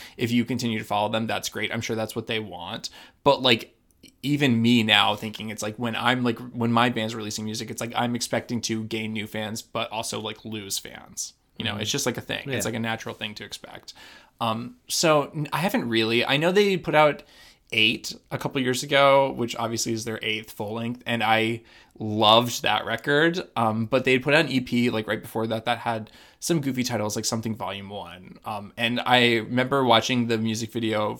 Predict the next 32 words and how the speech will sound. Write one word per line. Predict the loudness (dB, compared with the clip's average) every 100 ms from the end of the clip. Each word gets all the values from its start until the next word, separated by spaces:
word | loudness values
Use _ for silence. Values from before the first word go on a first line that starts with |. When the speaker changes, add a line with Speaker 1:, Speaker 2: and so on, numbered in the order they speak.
| -14
Speaker 1:
for | _ -6 -4 -2
Absolution | -4 -6 -8 -8
Calling, | -8 -6 -6 -6
like, | -8 -8
the, | -8 -8 -10 _ -12
kind | -10
of, | -8
like, | -12
the | -10
lead | -10 -10
single | -10 -10 -8 -6
on | -6
that, | -4 -4
and | -4
just | -6 -4
being | -2
like, | -2 -6 -16 -12 -4
"You |
know | -2
what? | -2
I | -4
think | -4 -6 -6
this | -2 -2 -2
specific | -8 -6 -6 -4 -6 -8 -8
era | -8 -6
of | -6 -8
this | -10
band | -10 -12 -12
is | -12
not | -12 -14 -18
for | -20
me." | -20 -20